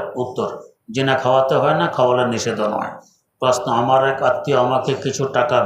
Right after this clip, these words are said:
ব্যবসায়িক কাজে লাগানোর জন্য স্বইচ্ছায় দিয়েছিল এবং আমাকে বলেছে ব্যবসা থেকে মাসে যা দেন আমাকে দিয়েন। প্রশ্ন হলো, এটা কোনো সুদ হবে কি না? উত্তর, যে এটা সুদ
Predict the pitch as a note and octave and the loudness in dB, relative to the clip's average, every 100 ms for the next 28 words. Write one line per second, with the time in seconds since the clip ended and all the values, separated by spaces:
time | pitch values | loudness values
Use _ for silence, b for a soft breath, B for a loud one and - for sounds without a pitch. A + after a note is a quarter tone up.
0 | A#2 A#2+ - C#3 C3+ - C3 B2 A2+ A2+ | 0 -4 -2 0 0 0 0 0 0 0
1 | A#2 A#2+ A#2+ A2+ A#2 A#2 B2 D3+ - B | 0 2 0 -2 -2 -2 0 -2 -4 B
2 | B B B _ - - - C3 C3+ C3+ | B B B _ -12 -4 2 4 4 2
3 | - C#3+ A#2+ B2+ C3 B2+ G#2+ G2 - - | 0 0 2 0 0 -2 -2 -6 -10 -20
4 | _ - A#2+ C3 C3 A#2+ B2+ C#3+ C3 C3 | _ -2 0 2 2 2 0 0 0 0
5 | C3 - A#2 A2+ - - C3+ C#3 - A#2+ | 0 0 -2 0 -2 -2 -2 -2 -2 -4
6 | - - _ _ G#2+ A2+ A#2 A#2+ C3+ B2+ | -6 -14 _ _ -8 0 2 2 0 0
7 | B2 B2 - B2 C3+ D#3+ A#2 B2 B2 C3 | 2 2 2 0 0 -2 -4 0 0 0
8 | A2+ A#2+ B2 G#2+ B B _ - D3+ D3 | -2 -2 -2 -2 B B _ -4 -2 -2
9 | C3+ B2 B2 B2+ - - A#2+ C3 - - | -2 -2 -2 -4 -4 -10 -4 -2 0 -2
10 | A2+ A#2 B2+ C3+ C#3 C#3 B2 A#2+ - G#2 | -2 0 0 0 -2 -2 -2 -4 -4 -6
11 | - - _ - A#2+ C3+ - B2+ - A#2 | -6 -14 _ -8 2 2 4 0 0 -2